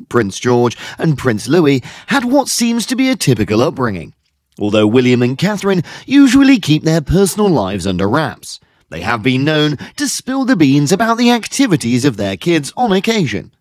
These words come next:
Charlotte, in particular, seems to possess an impressive assortment of abilities.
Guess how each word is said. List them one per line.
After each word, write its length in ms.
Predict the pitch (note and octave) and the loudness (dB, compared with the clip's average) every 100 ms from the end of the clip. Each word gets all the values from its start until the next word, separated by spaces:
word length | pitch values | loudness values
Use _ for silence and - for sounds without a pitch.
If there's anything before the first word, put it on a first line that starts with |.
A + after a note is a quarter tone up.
| _ _ _ | _ _ _
Charlotte, 440 | - G#2+ G2 G2+ G#2+ | -4 -2 0 0 -2
in 140 | G2 | -4
particular, 500 | G#2 A#3 F3 D3+ C#3 - - - | -2 -2 2 2 0 -4 -20 -4
seems 320 | C4 C4+ C4 | 0 0 0
to 100 | C4 | -2
possess 420 | C4+ A3+ A#2+ A#2 | 0 2 0 0
an 120 | - G#3 | 2 2
impressive 640 | G#3+ D#3+ C#3+ E3 F#3 A3 | 2 -2 -2 0 2 0
assortment 500 | B3 - G#2 F#2 F#2 | 0 0 0 -2 -4
of 120 | G2 | -2
abilities. 680 | G#2+ C#3 F3+ A#2+ D#2+ - | 0 0 -2 -4 -10 -12